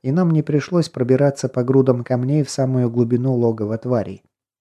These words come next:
Традиционно девочки направо, мальчики налево. Пещера несколько раз разветвлялась, но мы, знакомые с теорией прохождения лабиринтов, пошли, держась одной левой стены.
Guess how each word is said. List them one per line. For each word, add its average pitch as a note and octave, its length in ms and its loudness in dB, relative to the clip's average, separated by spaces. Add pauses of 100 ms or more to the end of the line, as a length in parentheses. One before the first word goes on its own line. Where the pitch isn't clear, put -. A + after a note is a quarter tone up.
(1600)
Традиционно F3+ 920 2
девочки A#2+ 580 0
направо, F3 560 2
мальчики C#3 600 -2
налево. A#2 600 0 (220)
Пещера D#3+ 480 2
несколько B2+ 500 -4
раз B2 260 0
разветвлялась, C3+ 880 0 (440)
но C3 100 2
мы, D3+ 140 6
знакомые C#3+ 560 2
с - 60 -10
теорией C3+ 400 4
прохождения B2+ 760 -2
лабиринтов, C3 720 0
пошли, C#3 400 -2
держась C#3 540 0
одной A#2 380 -2
левой A#2 340 0
стены. A2 460 -8